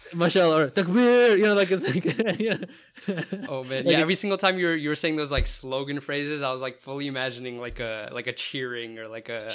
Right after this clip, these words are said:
Speaker 2: like, a clapping sound effect.
Speaker 1: <laughs> Yeah. That would be an awesome one. But once we get a, once we get a little bit more advanced and, uh, we start to get out there, absolutely.
Speaker 2: Inshallah,
Speaker 1: Inshallah.
Speaker 2: countless repetitions. And, but yeah, that's,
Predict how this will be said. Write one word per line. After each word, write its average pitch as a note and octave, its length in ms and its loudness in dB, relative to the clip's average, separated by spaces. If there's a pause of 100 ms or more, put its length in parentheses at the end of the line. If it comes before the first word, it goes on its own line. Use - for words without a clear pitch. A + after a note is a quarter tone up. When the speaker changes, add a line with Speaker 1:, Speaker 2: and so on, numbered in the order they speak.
Speaker 2:
like, C3+ 140 -6
a C3 60 -8
clapping B2 600 -10
sound A#2+ 240 -10
effect. A2+ 340 -8 (260)
Speaker 1:
<laughs> - 240 -20
Yeah. G3 100 -4 (840)
That E3 100 0
would E3 80 -2
be E3+ 80 0
an D3 60 -6
awesome D3 280 -4
one. D3+ 200 -6
But D#3+ 140 0
once F3+ 180 2
we G3+ 80 0
get E3+ 140 4
a, D3+ 340 2 (360)
once D3+ 200 -6
we D#3+ 80 0
get D3+ 160 4
a C#3+ 40 0
little C#3+ 160 -2
bit C#3+ 100 -6
more C#3 160 -2
advanced B2 420 -6
and, B2 140 -8
uh, A#2 200 -8
we A2+ 100 -6
start A#2 200 -8
to A#2+ 60 -12
get A#2 140 -6
out A2+ 160 -8
there, A2+ 160 -10
absolutely. A2+ 380 -6
Speaker 2:
Inshallah, G#2+ 240 -4
Speaker 1:
Inshallah. A2+ 200 0
Speaker 2:
countless A2+ 220 -4
repetitions. G#2 680 -14
And, G#2 120 -16 (100)
but A2 320 -8 (180)
yeah, B2+ 260 2
that's, A#2 360 -4